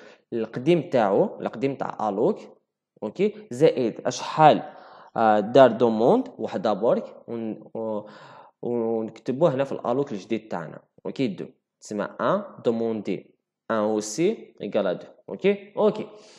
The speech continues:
بصح اذا س-، اذا غيرنا من الالوك هنا، هو راح تغير اشياء في الطابلو تاعي، ماشي برك الالوك راح يتغير. اوكي، الماكس ما راح، ما راحش يتغير. ماكس اللي كاين في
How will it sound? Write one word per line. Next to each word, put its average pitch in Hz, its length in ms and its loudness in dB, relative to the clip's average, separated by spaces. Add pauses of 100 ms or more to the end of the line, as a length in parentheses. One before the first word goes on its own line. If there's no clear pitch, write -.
(960)
بصح 185 380 4
اذا 202 280 2
س-، 208 180 -8
اذا 151 380 4
غيرنا 135 380 0
من 131 100 -2
الالوك 156 480 -2
هنا، 135 260 -4
هو 123 440 -4
راح 101 380 -2 (200)
تغير 165 420 -4
اشياء 160 260 -2
في - 100 -14
الطابلو 113 280 -6
تاعي، - 360 -6
ماشي 107 200 -6
برك 113 220 -6
الالوك 120 500 -6
راح 113 160 -2
يتغير. 92 460 -6
اوكي، 196 320 -2 (380)
الماكس 202 400 0
ما 190 100 -2
راح، 180 300 -2
ما 143 120 -4
راحش 156 180 2
يتغير. 90 460 -4
ماكس 165 480 -2
اللي 170 120 0
كاين 165 360 -2
في - 160 -12